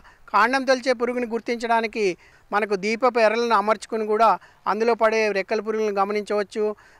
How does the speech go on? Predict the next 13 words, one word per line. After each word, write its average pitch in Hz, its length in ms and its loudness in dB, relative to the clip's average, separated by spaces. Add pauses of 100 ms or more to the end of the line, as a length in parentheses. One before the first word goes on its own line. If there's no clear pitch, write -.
అలాగే 233 380 4 (380)
ఈ 208 140 -8
మధ్యలో 226 360 2
సోలార్ 233 440 4
ట్రాప్స్ 220 360 2
అనేవి 220 260 -2
కూడా, 214 200 0
సోలార్ 208 360 0
దీపపు 214 320 -6
ఎర్రలు 202 240 -4
కూడా 208 160 0
అందుబాటులో 196 460 -2
ఉన్నాయి, 196 240 -6